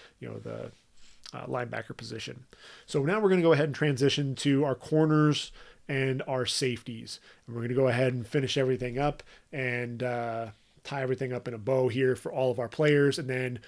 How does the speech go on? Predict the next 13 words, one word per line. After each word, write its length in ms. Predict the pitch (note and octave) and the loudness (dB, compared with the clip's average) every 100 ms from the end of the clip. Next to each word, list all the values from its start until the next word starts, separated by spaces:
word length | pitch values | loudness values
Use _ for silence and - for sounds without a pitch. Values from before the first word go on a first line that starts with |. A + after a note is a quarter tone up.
| - - _ - | -20 -20 _ -10
uh, 220 | A#2 A2+ | -10 -8
tomorrow's 460 | - C#3+ C#3 C3+ - | -6 0 2 2 0
podcast, 680 | C#3+ C3 A#2 B2+ B2+ B2 | -2 -2 -2 -2 -2 -2
we're 80 | C3 | -6
really 260 | A#2+ C3+ B2+ | 0 2 2
gonna 180 | B2+ B2 | 0 -2
be 180 | B2+ | -2
hammering 400 | A2 C3+ B2+ B2+ | -2 -2 -2 -4
home 500 | A2+ B2+ B2+ B2 A#2+ G#2+ _ _ _ _ _ _ _ - _ _ _ _ - | -2 0 0 0 -6 -10 _ _ _ _ _ _ _ -20 _ _ _ _ -10
my 180 | C3+ C3 | -4 -2
final 300 | C3+ A#2+ A2 | -2 -4 -6
mock 240 | A2+ G#2 | -10 -10
draft. 460 | - C3 - - | -14 -14 -16 -20